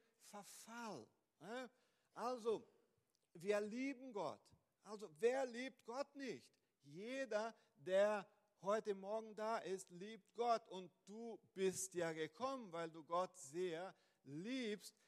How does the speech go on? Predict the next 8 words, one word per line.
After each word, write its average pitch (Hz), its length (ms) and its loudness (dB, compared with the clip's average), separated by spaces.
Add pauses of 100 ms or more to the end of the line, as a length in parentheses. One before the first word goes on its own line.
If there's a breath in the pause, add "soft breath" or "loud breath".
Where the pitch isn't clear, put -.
(140 soft breath)
Aber 202 400 0 (140)
manchmal, 208 960 -2 (360 soft breath)
äh, 196 420 2
ist 220 180 -4
die 202 80 -8
Liebe 208 420 -6
nicht 214 320 -8
das, 247 340 -2